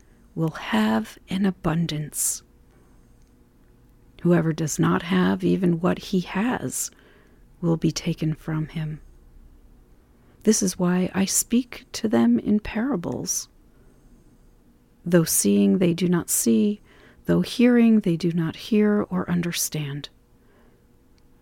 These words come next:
In them is fulfilled the prophecy of Isaiah.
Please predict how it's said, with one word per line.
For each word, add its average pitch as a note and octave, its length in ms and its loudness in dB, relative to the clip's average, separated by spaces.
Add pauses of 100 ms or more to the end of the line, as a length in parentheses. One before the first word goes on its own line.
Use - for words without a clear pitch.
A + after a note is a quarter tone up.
(460)
In F3+ 220 6
them E3 180 4
is - 140 -2
fulfilled F3 480 0
the F3 80 -10
prophecy - 840 -2
of D#3 160 -6
Isaiah. D#3 640 -4